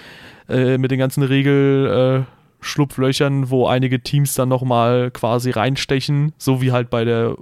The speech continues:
Ölverbrennung. Da kann's dann natürlich auch sein, dass manche Teams sich auch denken, hey,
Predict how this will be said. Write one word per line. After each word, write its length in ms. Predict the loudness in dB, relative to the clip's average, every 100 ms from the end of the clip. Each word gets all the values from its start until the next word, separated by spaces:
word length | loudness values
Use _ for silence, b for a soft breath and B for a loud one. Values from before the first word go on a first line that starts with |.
| -4
Ölverbrennung. 720 | 0 2 0 0 0 0 -2 B B B -6
Da 80 | -2
kann's 200 | -2 0
dann 140 | -2
natürlich 280 | 0 0 0
auch 120 | -2
sein, 220 | 0 0 0
dass 160 | -2
manche 260 | -4 -4 -4
Teams 300 | -2 -2 -2
sich 160 | -2
auch 100 | -2
denken, 340 | -2 -4 -2 0
hey, 240 | 0 0